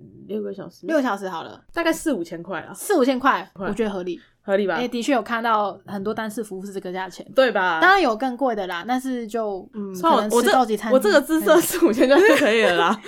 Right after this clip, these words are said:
Speaker 2: <laughs> 对。对，但是其实你知道，其实包养不一定是真的很正，或者是，呃，很辣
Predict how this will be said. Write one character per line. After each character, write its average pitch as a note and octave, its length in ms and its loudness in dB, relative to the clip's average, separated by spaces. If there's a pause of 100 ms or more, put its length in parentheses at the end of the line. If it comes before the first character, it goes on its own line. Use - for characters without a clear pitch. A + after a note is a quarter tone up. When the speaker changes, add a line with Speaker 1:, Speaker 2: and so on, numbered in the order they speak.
Speaker 2:
<laughs> - 200 -16
对。 F4 140 0
对， - 80 -12 (200)
但 - 100 -12
是 C5+ 120 -8
其 D4+ 160 -2
实 F4 80 -2
你 B3+ 160 -4
知 A#3 100 -6
道， D4+ 340 0 (220)
其 - 140 -2
实 F4 80 4
包 F4 260 4
养 A#3+ 200 0
不 B3 160 -2
一 B3 40 -4
定 A#3+ 200 -4
是 A3+ 300 -8
真 G#3+ 160 -8
的 F#3+ 200 -6
很 F#3+ 320 -12
正， F#3 400 -6
或 G3 160 -8
者 E3 140 -14
是， F#3 380 -14
呃， - 460 -18
很 F#3 260 -10
辣 G#3 380 -2